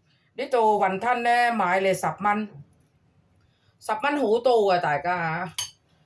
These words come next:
Mãi sập măn cho mà, sập măn cho hú tù. Ô, bao không sai cái, ô, lão phan đây, thế nhỉ? Gì là bao, à,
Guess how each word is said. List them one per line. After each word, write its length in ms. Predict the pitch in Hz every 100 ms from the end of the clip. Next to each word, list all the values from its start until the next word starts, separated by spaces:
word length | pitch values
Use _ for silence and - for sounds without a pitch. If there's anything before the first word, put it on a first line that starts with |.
| _
Mãi 180 | 170 220
sập 200 | 214 196
măn 200 | 254 269
cho 140 | 277
mà, 480 | 269 240 240 240 240 233
sập 120 | 190
măn 180 | 226 233
cho 100 | 240
hú 220 | 208 196
tù. 260 | 226 226 220 - _ _ _ _
Ô, 420 | - 240 269 277 277
bao 200 | 277 285
không 120 | 220
sai 320 | - 233 226
cái, 180 | 247 254
ô, 180 | 220 220
lão 200 | 185 180
phan 260 | 233 233
đây, 120 | 233 240
thế 100 | 247
nhỉ? 80 | 208 170 180
Gì 120 | 196
là 120 | 185 180
bao, 460 | 226 220 226 214 - _ _ _ -
à, 360 | 147 156 147